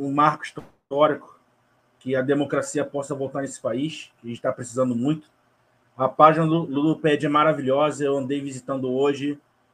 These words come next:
Parabéns, galera, pelo trabalho. E que todos possam dormir bem e amanhã continuar suas pesquisas aí.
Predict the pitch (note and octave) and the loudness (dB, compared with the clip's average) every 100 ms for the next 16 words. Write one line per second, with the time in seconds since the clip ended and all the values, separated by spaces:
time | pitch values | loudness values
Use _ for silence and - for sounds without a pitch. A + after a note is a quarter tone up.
0 | _ - D#3 D#3+ D3+ C#3+ D#3 C#3+ D3 D3 | _ 4 4 6 2 0 -2 0 0 0
1 | C#3+ C#3+ C#3+ A#2+ B2 C#3+ C#3+ D3 - _ | 0 0 0 -2 2 2 2 -2 -8 _
2 | _ _ _ _ _ _ C3 C3+ C3+ - | _ _ _ _ _ _ -8 -6 -6 -6
3 | C3+ D#3 D#3+ - D#3 D3+ D3 D3 B2+ A2 | -6 -6 -6 -2 -2 -2 -4 -2 -2 -2
4 | C#3 D3+ D3 D3 D3 D3+ C#3+ D3 C#3+ C#3+ | -2 -2 -2 -2 -2 -6 -10 -6 -6 -6
5 | C#3 C#3+ - C3+ C3+ B2+ B2 C3 D#3 | -10 -10 -10 -10 -6 -2 0 0 -2